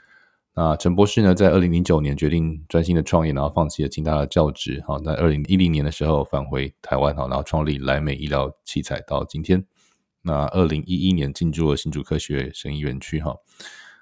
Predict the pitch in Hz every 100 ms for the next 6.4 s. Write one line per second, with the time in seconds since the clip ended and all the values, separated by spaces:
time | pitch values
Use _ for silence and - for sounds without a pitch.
0 | _ - 78 73 69 69 76 90 90 73
1 | - 87 80 80 98 98 92 87 92 87
2 | 85 82 - 101 87 85 90 95 78 71
3 | - 92 80 80 101 82 - 92 - 95
4 | 87 71 65 64 - 92 71 69 - 85
5 | 90 98 73 69 - 87 - 67 67 71
6 | - 80 78